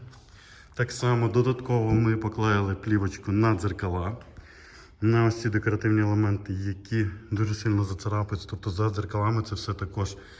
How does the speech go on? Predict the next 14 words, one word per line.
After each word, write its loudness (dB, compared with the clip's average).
у -2
нас 0
поклеєно. 0
Поклеєні 2
передні 2
стіючки. -4
Рамка 2
навколо -2
лобового, -2
щоб -12
туди -4
не -2
прилітали -2
камінці. -2